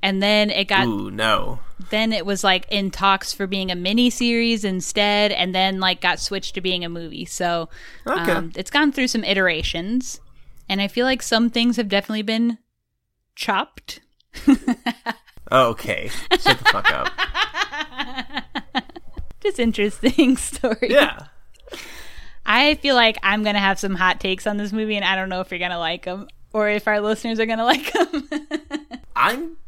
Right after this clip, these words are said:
Speaker 2: curious. I feel like I have zero hot takes on this movie.
Speaker 1: Because ultimately,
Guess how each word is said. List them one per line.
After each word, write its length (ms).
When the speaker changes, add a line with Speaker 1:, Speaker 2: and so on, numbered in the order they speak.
Speaker 2:
curious. 540
I 160
feel 160
like 140
I 80
have 180
zero 420
hot 240
takes 300
on 120
this 180
movie. 440
Speaker 1:
Because 300
ultimately, 920